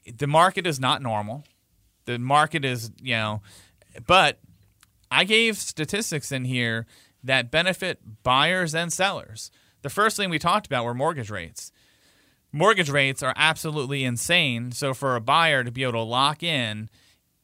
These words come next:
and be able to get a home and have that low interest rate, and again, yes, you may be paying a little more for the house, but, you know, let's say that we went back to the two thousands, and instead of you getting a, a three percent interest rate, you got a six point five.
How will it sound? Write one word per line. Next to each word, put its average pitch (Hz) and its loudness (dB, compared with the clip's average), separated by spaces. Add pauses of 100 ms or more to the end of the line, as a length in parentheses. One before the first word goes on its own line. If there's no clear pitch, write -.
(140)
and 120 -4
be 135 0
able 139 0
to 123 -4
get 131 -2
a 190 2
home 156 2
and 120 -6
have 139 2
that 123 0
low 156 0
interest 170 -6
rate, 110 -2 (480)
and 135 -4
again, 156 0
yes, 175 0
you 190 -6
may 190 0
be 185 -4
paying 175 -4
a 170 -4
little 170 -4
more 156 -2
for 139 -4
the 117 -2
house, 113 -4 (540)
but, 156 2 (100)
you 143 -6
know, 127 0
let's 165 0
say 190 0
that 165 -2
we 170 -4
went 165 0
back 156 2
to 156 -4
the 139 -6
two 156 -4
thousands, 143 0
and 117 -6
instead 151 -2
of 143 -4
you 143 -6
getting 131 -2
a, 113 -2 (300)
a - -8
three 160 -4
percent 147 -4
interest 147 -6
rate, 117 -2
you 131 -8
got 127 2
a 98 -8
six - -6
point 135 -8
five. 131 -2